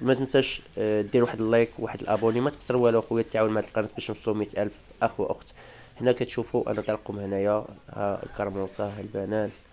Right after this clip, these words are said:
ها الليمون، خليهم هكا كياخذوا شويه د الحشرات وشويه ديال، ديال اشعه الشمس. كان عندي واحد القطيع متكون من خمسه، ومن بعد، آه، كيوصل دائماً سبعين، خمسين، قولوا ما شاء الله. يعني فقط، آه،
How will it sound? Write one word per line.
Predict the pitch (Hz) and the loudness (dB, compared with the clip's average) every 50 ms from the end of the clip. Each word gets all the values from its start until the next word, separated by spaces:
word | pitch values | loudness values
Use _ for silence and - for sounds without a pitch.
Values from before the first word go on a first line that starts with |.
| - - - - | -20 -14 -10 -8
ها | |
الليمون، | 107 98 98 98 95 107 113 113 110 - - - - - - - - - | -8 -6 -6 -4 -2 -2 -2 -2 -2 -6 -12 -20 -20 -20 -20 -20 -14 -8
خليهم | - 240 269 226 170 | -2 0 4 4 4
هكا | 147 - - 143 | 4 4 4 2
كياخذوا | 135 - 127 123 120 113 - 107 113 | 4 4 2 2 2 2 0 -4 -6
شويه | - - 110 | -2 -2 -2
د | 104 | -2
الحشرات | 107 - - 101 - - 92 92 98 104 101 - - | -2 -4 -6 -6 -6 -6 -4 -2 0 0 0 -2 -6
وشويه | - - - 92 92 92 - - - | -14 -12 -8 -6 -4 -4 -4 -6 -8
ديال، | 92 - - - - - - - - - - - - - - - - - - - - - - - - - - - - - | -10 -8 -10 -10 -12 -12 -14 -14 -14 -16 -16 -18 -20 -20 -20 -20 -20 -20 -20 -20 -20 -20 -20 -18 -18 -18 -18 -18 -10 -4
ديال | 110 113 - 113 | -2 0 0 0
اشعه | 113 - - 107 98 98 | 0 0 0 0 2 2
الشمس. | 98 98 - - - 123 123 120 - - - - - - - - - - - | 0 -2 -2 2 4 4 4 2 0 -8 -14 -16 -20 -20 -20 -20 -20 -12 0
كان | - 139 139 | 2 4 6
عندي | 139 147 151 | 6 6 6
واحد | 143 139 | 4 2
القطيع | 127 - 131 131 - 131 123 120 - - 113 117 | 2 4 4 4 6 4 4 2 2 0 0 0
متكون | 117 113 - - - 131 127 127 120 | 0 -2 -4 -2 2 4 4 6 6
من | 117 | 4
خمسه، | 113 - - 110 107 - 135 | 2 0 -2 0 4 6 6
ومن | 135 113 110 107 | 6 4 2 2
بعد، | 104 123 113 - - - - - 120 - - - | 4 4 4 2 0 -10 -18 -18 -18 -18 -12 -6
آه، | - 101 101 101 95 95 | -4 -2 0 0 0 -2
كيوصل | 95 - - 117 - - 107 | -4 -2 -4 -4 -2 0 2
دائماً | 110 120 117 113 117 113 110 | 4 4 6 6 4 2 2
سبعين، | 107 - - - 104 101 107 110 104 104 | 0 -4 -6 -4 -2 0 2 2 0 0
خمسين، | - - - - - - 107 | -4 -8 -12 -8 -4 -4 -4
قولوا | 98 - - 110 104 98 | -4 -2 -2 0 0 0
ما | 98 98 | 0 -2
شاء | 95 - - - | -4 -6 -6 -6
الله. | 92 95 113 131 151 139 131 - - - - - - - - - - - - - | 0 4 6 6 6 6 4 -2 -16 -20 -20 -20 -20 -20 -20 -20 -20 -20 -12 -8
يعني | 98 104 107 107 104 | -4 -2 0 0 -2
فقط، | - - - - - 110 104 - - - | -2 -2 -4 0 0 0 0 -2 -4 -6
آه، | 107 98 95 92 92 92 90 90 92 90 - - - - | -4 -2 -2 -2 -2 -2 -4 -4 -4 -4 -6 -6 -6 -6